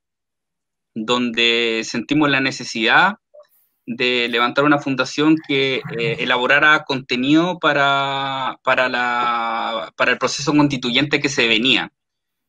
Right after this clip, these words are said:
Eh, estaba, estábamos bien claros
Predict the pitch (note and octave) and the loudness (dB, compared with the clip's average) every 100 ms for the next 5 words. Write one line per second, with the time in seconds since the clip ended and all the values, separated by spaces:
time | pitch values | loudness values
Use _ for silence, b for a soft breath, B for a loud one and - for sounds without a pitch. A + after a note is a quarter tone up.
0 | _ A2+ G#2+ G#2+ G#2 G2+ - C3+ C3+ C3 | _ -6 -4 -2 -6 -10 0 2 4 4
1 | C3 B2 A#2+ F#2+ B2 D3+ D3 D3 C#3+ C3+ | 6 6 4 2 0 4 4 4 2 0
2 | A#2+ - _ A#2 D3 D#3 D#3+ - D#3 D3 | -2 -12 _ 0 2 2 -2 2 2 2
3 | F3+ G3 | -2 -8